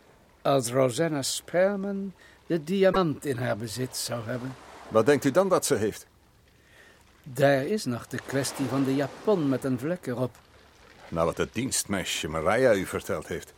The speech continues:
Speaker 2: dacht ik dat u tot de conclusie was gekomen dat Rosanna de japon in het holst van de nacht op haar kamer had verbrand.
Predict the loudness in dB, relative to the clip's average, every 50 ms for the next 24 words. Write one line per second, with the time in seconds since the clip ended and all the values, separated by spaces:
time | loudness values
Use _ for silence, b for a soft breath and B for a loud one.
0 | b b b b b b b b b _ 2 2 2 0 -2 -2 -2 0 0 -2
1 | -2 -2 -4 -4 0 0 2 0 2 2 2 2 2 2 2 2 2 0 2 4
2 | 6 6 6 4 0 b b b b b b b b 2 4 6 6 4 4 6
3 | 4 4 4 4 2 2 2 2 2 2 6 4 6 6 4 2 b b b b
4 | b _ -10 -10 -10 -12 -16 -20 -16 -12 -8 -6 -4 -2 2 4 4 4 4 4
5 | 0 -2 0 0 2 2 4 4 4 2 2 2 2 2 2 2 2 2 2 2
6 | 2 4 4 4 2 4 2 2 4 4 2 0 -2